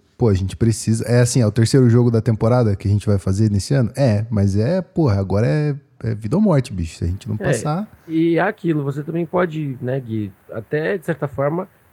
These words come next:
Speaker 2: você pode trabalhar essa narrativa, né? A gente como, eu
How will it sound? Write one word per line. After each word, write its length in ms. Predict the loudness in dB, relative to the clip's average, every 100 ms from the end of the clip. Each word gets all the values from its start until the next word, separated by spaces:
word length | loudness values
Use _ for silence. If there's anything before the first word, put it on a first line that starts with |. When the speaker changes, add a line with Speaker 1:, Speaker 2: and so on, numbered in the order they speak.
| -6
Speaker 2:
você 160 | -4
pode 260 | 0 -2 -2
trabalhar 640 | 0 0 2 2 4 2
essa 180 | 2 0
narrativa, 640 | -2 0 0 -2 -2 0
né? 80 | 0
A 40 |
gente 260 | 0 -4 -6
como, 800 | -2 -2 0 -4 -6 -8 -8 -10 -2
eu 260 | 2 2